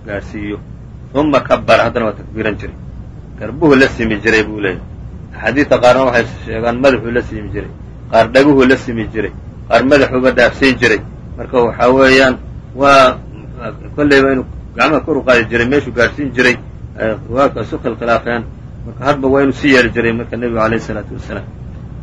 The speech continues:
Eh, fa, fa idaa araada, markuu doono, an yarkaca, inuu rukuuco markuu doonana, facala mithla daalika, kaasoo kale uu yeeli jiray. Fa, wa idaa rafaca,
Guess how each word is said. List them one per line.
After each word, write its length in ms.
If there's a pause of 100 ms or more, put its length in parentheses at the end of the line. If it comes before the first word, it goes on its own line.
(500)
Eh, 360 (100)
fa, 80 (460)
fa 120
idaa 340
araada, 320
markuu 240
doono, 260
an 120
yarkaca, 480 (360)
inuu 180
rukuuco 300
markuu 280
doonana, 580 (420)
facala 320
mithla 320
daalika, 280
kaasoo 280
kale 160
uu 40
yeeli 240
jiray. 240 (600)
Fa, 80 (200)
wa 160
idaa 260
rafaca, 520